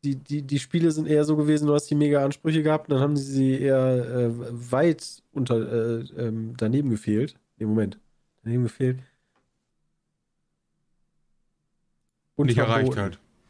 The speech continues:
Speaker 2: Ja.
Speaker 1: Genau. <laughs> Alter, ist mega strange, wenn man sich selber hört. Ähm, <laughs> ja, das, das ist was Neues und deswegen geht, glaub ich, Elden Ring auch so ab. Weil du excited bist.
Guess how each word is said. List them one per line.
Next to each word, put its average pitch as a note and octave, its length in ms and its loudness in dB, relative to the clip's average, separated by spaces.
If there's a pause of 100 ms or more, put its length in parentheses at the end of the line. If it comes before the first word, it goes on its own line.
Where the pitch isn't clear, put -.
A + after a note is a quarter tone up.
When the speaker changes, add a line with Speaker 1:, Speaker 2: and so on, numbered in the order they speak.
(300)
Speaker 2:
Ja. G#2+ 260 -4
Speaker 1:
Genau. A#2+ 260 -2 (540)
<laughs> - 600 -12
Alter, A#2 160 0
ist G#2+ 140 -2
mega A2+ 260 2
strange, G#2+ 340 -2
wenn A2 100 0
man G#2 80 0
sich G2+ 140 -2
selber G2 280 0
hört. - 180 -4 (640)
Ähm, G2+ 500 0 (720)
<laughs> - 720 -20
ja, A2+ 160 2
das, G#2+ 240 -2
das - 360 -6
ist - 420 -20
was B2+ 220 -2
Neues C3+ 360 2 (140)
und B2+ 180 -4
deswegen B2+ 420 0
geht, B2 200 0
glaub B2 180 0
ich, A2+ 120 -8
Elden B2+ 180 -2
Ring A#2+ 120 -2
auch B2 140 -4
so - 160 -10
ab. B2 180 -8 (1400)
Weil A2 120 0
du A2+ 140 4
excited C3 520 -4
bist. - 260 -14